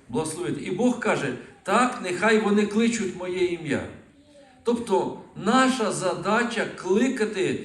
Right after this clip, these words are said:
чи прикликати Боже ім'я на життя дитини, а Бог каже: «А я благословлятиму». Тобто це не є нашим благословенням,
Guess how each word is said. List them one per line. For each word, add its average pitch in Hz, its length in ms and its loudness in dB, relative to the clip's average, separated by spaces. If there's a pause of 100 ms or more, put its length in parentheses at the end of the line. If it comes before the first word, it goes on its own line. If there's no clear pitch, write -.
(220)
чи 208 120 -2
прикликати 220 840 0
Боже 196 440 2
ім'я 180 760 -2 (300)
на 170 220 0
життя 185 420 -2
дитини, 233 600 -2
а 151 100 -2
Бог 220 320 2
каже: 165 340 -4 (340)
«А 156 180 2 (220)
я 190 260 4
благословлятиму». 147 760 -4
Тобто 214 420 0 (260)
це 220 180 0
не 202 160 2
є 202 320 2
нашим 208 680 2
благословенням, 175 880 -4